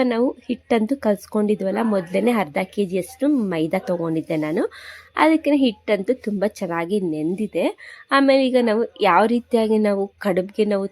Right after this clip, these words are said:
ತುಂಬ್ಕೊಳ್ತೀವಲ್ಲ, ಕಡುಬು ಮಾಡ್ಬೇಕಾದ್ರೆ, ಆಮೇಲೆ ಮೋದಕ ಮಾಡ್ಬೇಕಾದ್ರೆ ತುಂಬ್ಕೊಳ್ತೀವಲ್ಲ, ಆ ರೀತಿಯಾಗಿ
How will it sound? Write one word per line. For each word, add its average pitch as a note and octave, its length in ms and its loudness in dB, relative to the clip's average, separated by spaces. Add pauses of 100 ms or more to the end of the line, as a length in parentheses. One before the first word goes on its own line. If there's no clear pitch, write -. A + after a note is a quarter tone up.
ತುಂಬ್ಕೊಳ್ತೀವಲ್ಲ, F#3 720 -4 (160)
ಕಡುಬು F#3 320 -2
ಮಾಡ್ಬೇಕಾದ್ರೆ, F3 560 -6
ಆಮೇಲೆ E3 300 -2 (420)
ಮೋದಕ A#3 320 4 (120)
ಮಾಡ್ಬೇಕಾದ್ರೆ E3+ 560 -6
ತುಂಬ್ಕೊಳ್ತೀವಲ್ಲ, F3 680 -6 (200)
ಆ - 20 -2 (160)
ರೀತಿಯಾಗಿ E3+ 540 -6